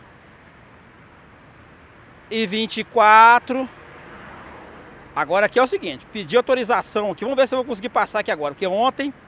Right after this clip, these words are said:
não consegui andar aqui, o drone não ia por nada. Aí o meu amigo lá de São Paulo comentou, falou que é pra me aba-, abaixar o drone, não adianta não.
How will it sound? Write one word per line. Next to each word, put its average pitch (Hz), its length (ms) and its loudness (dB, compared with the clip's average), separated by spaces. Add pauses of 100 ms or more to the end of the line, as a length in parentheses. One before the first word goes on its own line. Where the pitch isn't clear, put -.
(640)
não 262 720 0
consegui 240 680 -6
andar 208 360 2
aqui, 202 420 -6 (1700)
o 233 160 -4
drone 220 680 -2 (180)
não 202 260 -8
ia 214 180 0
por 233 220 -6
nada. 175 440 2 (1800)
Aí 165 200 -2
o 214 60 0
meu 247 180 4
amigo 233 360 2
lá 226 120 4
de - 80 -12
São 240 180 0
Paulo 233 300 6
comentou, 240 520 0
falou 214 300 0
que 240 100 -2
é 233 40 -2
pra 247 100 -6
me 247 60 -8
aba-, 233 280 0
abaixar 233 380 0
o 208 60 0
drone, 190 360 -4
não 190 200 -6
adianta 233 340 0
não. 220 220 -2